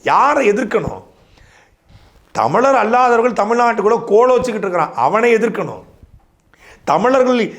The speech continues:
அஹ், தமிழர்களே சில பேர் க-, கர்நாடகாவுக்கு ஆதரவா நிக்கிறான், கன்னட அரசியல்வாதிகளுக்கு ஆதரவா நிக்கிறான், அதை எதிர்த்து பேசணும். இந்த நிலத்துக்குள்ள வந்து தொடர்ச்சியா வந்து,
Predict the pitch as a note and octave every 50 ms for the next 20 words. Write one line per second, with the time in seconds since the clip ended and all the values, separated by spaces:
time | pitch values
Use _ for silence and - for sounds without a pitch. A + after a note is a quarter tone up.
0 | - - - - D3+ D#3 D3 - - - D3 A3+ C#4+ D4+ D4 C#4+ C#4 C#4+ C#4+ A3+
1 | - A#3 A3 A3 A3 G#3+ F3 D3 C#3+ C#3 D#3+ G3+ - - - - - - - -
2 | F3 D#3+ D3 F3 G3+ A3 A3+ A3 G#3 G3+ G3 F#3+ F#3 F#3 E3+ E3+ D#3 E3 E3 E3+
3 | E3+ E3 D3+ C#3+ B2+ C3 C3+ D3+ E3+ A3 - - - - _ _ - - - D3+
4 | F3 G#3+ A#3 A3+ F#3+ G3 G#3 - A3+ A3 G#3+ G3+ G3 F#3 E3+ D3 D3+ D#3 D#3+ D#3
5 | D3 C#3 A#2 C3 C3 D3 D#3 - - D#3 D#3+ F#3 A#3 A#3 A3 A3+ B3 G#3+ F#3 A3+
6 | D#3+ D#3+ D#3+ D3+ B2 B2+ A#2 B2+ D3+ E3 - - - - _ - - - - D3+
7 | F#3+ A#3 B3+ G#3 G3+ A3 B3 A#3 - A3 A3+ A3+ A3+ A3 G#3 G3+ G3+ A3+ A3+ -
8 | G3 F#3+ A3+ A3+ - - - A3+ A3+ A3+ G3 F#3 F#3 F#3 G#3 G#3 G3+ F#3+ G3 -